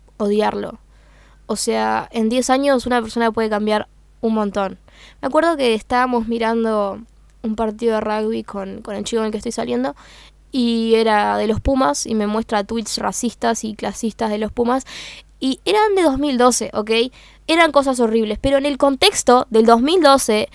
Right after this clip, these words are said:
eran cosas horribles que la gente decía. No eran cosas horribles que no se decían en voz alta como ahora. Eran cosas horribles que la gente toleraba escuchar. El tema es que ahora, eh, el threshold, el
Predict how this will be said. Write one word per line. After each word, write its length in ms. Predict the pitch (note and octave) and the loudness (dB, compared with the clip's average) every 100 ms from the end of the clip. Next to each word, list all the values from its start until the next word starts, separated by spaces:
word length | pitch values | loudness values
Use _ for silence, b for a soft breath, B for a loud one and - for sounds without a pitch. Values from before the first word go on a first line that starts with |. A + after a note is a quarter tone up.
| B B - | B B 2
eran 160 | F#4 | 2
cosas 200 | G4 G4+ | 4 2
horribles 320 | G#4 G4 A4 - | 4 4 4 4
que 80 | |
la 80 | G4 | 0
gente 280 | - G#4 A4 | 2 4 4
decía. 760 | F4+ C4+ - C4 F4 B3+ - C4+ _ b b b b | 4 2 2 4 6 6 2 -10 _ b b b b
No 100 | C#4+ | 4
eran 140 | D#4 | 6
cosas 260 | C4+ B3+ B3 | 4 0 2
horribles 340 | A#3 A#3 A3+ | 4 4 2
que 120 | - | -2
no 200 | A3 A#3 | 0 2
se 160 | A#3 A3+ | 2 0
decían 380 | G#3 - A#3 G#3+ | -2 -2 -2 0
en 120 | G#3+ | -2
voz 160 | G#3 G#3+ | -2 -4
alta 220 | G#3+ G#3+ | -4 -4
como 220 | G#3+ G3+ | -2 -2
ahora. 240 | F#3+ G3+ B B B - | -4 -6 B B B -2
Eran 160 | E4+ | -2
cosas 220 | E4+ E4+ F4+ | 0 0 0
horribles 340 | E4+ E4+ F#4 | 0 0 0
que 100 | E4 | 0
la 100 | D4 | 0
gente 280 | D4+ D4+ D#4 | 0 0 2
toleraba 880 | C#4+ C4 A#3 A3 A#3+ C#4+ G#3 F#3 - b b b _ | 4 6 6 4 4 4 2 -4 -18 b b b _
escuchar. 680 | A3 - A#3 - A3+ G#3+ G3 b b b | -12 -6 -4 -2 -4 -8 -16 b b b
El 100 | - | -6
tema 200 | A#3 D4 | -2 0
es 60 | F4 | 0
que 140 | - | 2
ahora, 440 | C4+ A#3+ A3+ A3 - | 2 4 4 4 2
eh, 320 | - A3 G#3+ A3 | -4 -2 -2 -2
el 220 | A3 A3 | -4 -6
threshold, 760 | - C#4 C#4 - G#3+ G#3 A3 - | -2 0 0 -2 0 -2 -4 -8
el 760 | A3+ G#3+ G#3+ G#3+ G#3+ G3+ G#3 | -6 -4 -2 -2 -2 -4 -8